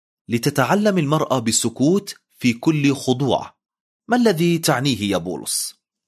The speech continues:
أعني أني لست آذن للمرأة أن تفعل ماذا؟ أن تعلم.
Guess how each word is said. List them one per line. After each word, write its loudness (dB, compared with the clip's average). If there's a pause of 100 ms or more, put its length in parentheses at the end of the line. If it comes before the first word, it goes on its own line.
(160)
أعني 0 (500)
أني 2
لست 2 (180)
آذن 4
للمرأة 0 (600)
أن -10
تفعل 0
ماذا؟ 0 (560)
أن 0
تعلم. 0